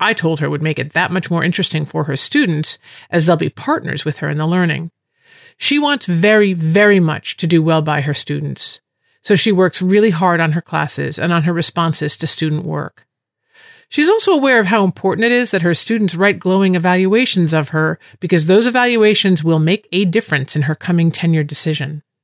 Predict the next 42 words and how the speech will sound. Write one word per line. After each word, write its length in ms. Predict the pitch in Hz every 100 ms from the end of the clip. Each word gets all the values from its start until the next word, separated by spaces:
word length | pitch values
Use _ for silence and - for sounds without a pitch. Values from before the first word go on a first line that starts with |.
| _ _ _ _ - - - -
Yeah, 240 | 175 165 -
she's 280 | - 233
feeling 260 | - 233 208
pressure 420 | 202 160 - 151 - -
to 100 | -
be 140 | 190 180
a 60 |
great 280 | 170 175 160
teacher, 600 | - 277 - 233 208 202 - -
to 80 | 190
be 120 | 170
liked 380 | 160 185 202 -
by 140 | 196
the 100 | 180
students, 720 | - - 175 170 170 - - _ _
to 100 | -
succeed 640 | 214 214 - - 202 202 185
in 100 | 175
covering 380 | 170 202 208
up 140 | 208 -
her 100 | 214
anxiety 540 | 220 175 170 180 190
about 200 | 175 170
the 80 | 170
subject 380 | - 202 262 240
matter 240 | 220 226
she's 240 | 233 233 -
teaching, 480 | 220 202 214 208 202 - -
to 100 | -
not 280 | 214 208 175
be 80 | 196
seen 300 | - 202 180
as 140 | 170
a 60 | 160
phony 500 | - 165 165 156 135
or 160 | 160 156
an 40 |
imposter, 720 | 156 - 156 151 - 147 151 - _ _ - -
to 120 | 202
hold 220 | 175 190
her 80 | 175
students 480 | - - 202 180